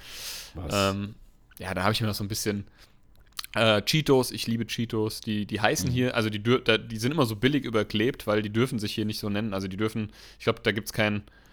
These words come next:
Speaker 2: die Markenrecht, ich hab keine Ahnung, wie das hier ist, aber die sind immer mit Quesos, <laughs> mit so einem billigen Quesos-Aufkleber,
Speaker 1: Echt?
Speaker 2: äh, überklebt, aber sind die Original Cheetos aus Amerika, ist einfach nur so ein Aufkleber drüber und ich liebe die in
Speaker 1: Was?
Speaker 2: Flaming Hot.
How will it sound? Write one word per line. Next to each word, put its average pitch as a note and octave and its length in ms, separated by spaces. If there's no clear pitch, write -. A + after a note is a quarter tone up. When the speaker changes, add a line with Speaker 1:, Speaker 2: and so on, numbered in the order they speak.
Speaker 2:
die D2+ 260
Markenrecht, G#2+ 540
ich A2 100
hab A2+ 100
keine G#2+ 180
Ahnung, A2+ 140
wie A2 60
das G#2 140
hier G2+ 140
ist, G#2+ 140
aber G#2 120
die G#2 140
sind A2+ 160
immer C3+ 140
mit A2+ 180
Quesos, B2+ 800
<laughs> - 140
mit A#2+ 180
so B2+ 60
einem A2 80
billigen A#2+ 380
Quesos-Aufkleber, G2+ 1120
Speaker 1:
Echt? A2 260
Speaker 2:
äh, G#2 140
überklebt, G#2+ 420
aber A2+ 140
sind A#2+ 140
die B2 100
Original A2 380
Cheetos A#2 340
aus - 120
Amerika, G#2 380
ist F2+ 100
einfach G2+ 180
nur G2+ 100
so G2+ 60
ein - 60
Aufkleber F#2+ 380
drüber F#2+ 280
und G2 80
ich - 160
liebe A#2 220
die G#2+ 160
in F#2+ 80
Speaker 1:
Was? - 140
Speaker 2:
Flaming A2 420
Hot. G#2+ 280